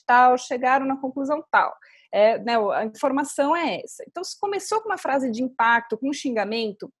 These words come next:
não é jornalismo, é informação falsa que alguém, por um motivo obscuro, criou aquela informação pra confundir as pessoas. Então, começou com frase de impacto e xingamento, já desconsidere.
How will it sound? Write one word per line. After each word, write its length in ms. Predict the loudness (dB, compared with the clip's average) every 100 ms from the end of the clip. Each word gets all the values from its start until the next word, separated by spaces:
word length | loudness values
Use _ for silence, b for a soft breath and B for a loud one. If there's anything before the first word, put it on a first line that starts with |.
| -8
não 480 | -2 0 2 2
é 180 | 0 -2
jornalismo, 540 | -2 -2 -2 -4 -6 -10
é 20 |
informação 440 | -10 -8 -8 -10 -12 -2
falsa 540 | 4 6 4 0 -10 B B B _
que 120 | 2
alguém, 500 | 2 2 0 0 -2
por 300 | -2 -2 -2
um 200 | 0 -2
motivo 540 | -4 -8 -6 -2 0 -2
obscuro, 840 | -4 -12 -10 -6 -2 -2 -4 -6 _
criou 540 | -4 0 6 8 8 6
aquela 260 | 0 -2
informação 540 | -2 -4 -4 -4 -6 -6
pra 140 | -6
confundir 480 | -8 -6 -4 -2 -4
as 100 | -6
pessoas. 540 | -12 -10 -8 -8 -10 -18 B B B _
Então, 320 | 0 0 -4
começou 400 | -2 -2 -2 -4
com 280 | -4 -6 -8 -4
frase 300 | 0 0 0
de 60 | -2
impacto 400 | 0 -2 -4 -8
e 40 |
xingamento, 640 | -8 -6 -4 -4 -4 -6 -12 -10
já 240 | 0 0
desconsidere. 840 | 0 -4 -6 -4 -2 -2 -4 -8